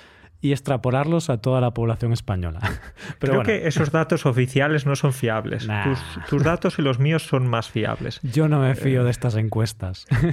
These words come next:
Speaker 1: Bueno, a ver,
Speaker 2: <laughs>
Speaker 1: obviamente, ¿no? Es una media.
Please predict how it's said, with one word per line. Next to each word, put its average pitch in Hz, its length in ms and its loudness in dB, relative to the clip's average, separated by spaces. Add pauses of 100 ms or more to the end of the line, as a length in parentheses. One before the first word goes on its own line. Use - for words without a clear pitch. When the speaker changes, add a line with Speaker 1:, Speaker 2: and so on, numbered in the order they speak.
(1500)
Speaker 1:
Bueno, 120 200 2 (120)
a 117 80 0
ver, - 380 0
Speaker 2:
<laughs> - 80 -20
Speaker 1:
obviamente, 135 580 2
¿no? 123 100 2
Es 127 120 0
una 127 140 2
media. 147 440 2